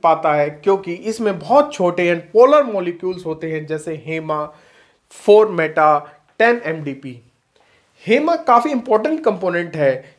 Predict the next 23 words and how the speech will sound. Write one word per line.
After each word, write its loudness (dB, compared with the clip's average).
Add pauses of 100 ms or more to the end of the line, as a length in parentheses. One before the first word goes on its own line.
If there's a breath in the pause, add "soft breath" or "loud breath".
(160)
क्योंकि -4 (180)
ये 2
small 4
and 0 (100)
polar 6
है 2
और -4
पानी 2
के -2
साथ 0
परफेक्टली -2
ब्लेंड 0 (200)
कर 2
जाता 0
है, -8 (640 soft breath)
पर 8
इसकी 0
कुछ -6
डिसएडवांटेज 0
भी -4
हैं, -2
जैसे 0 (340 loud breath)
hydrolytically 2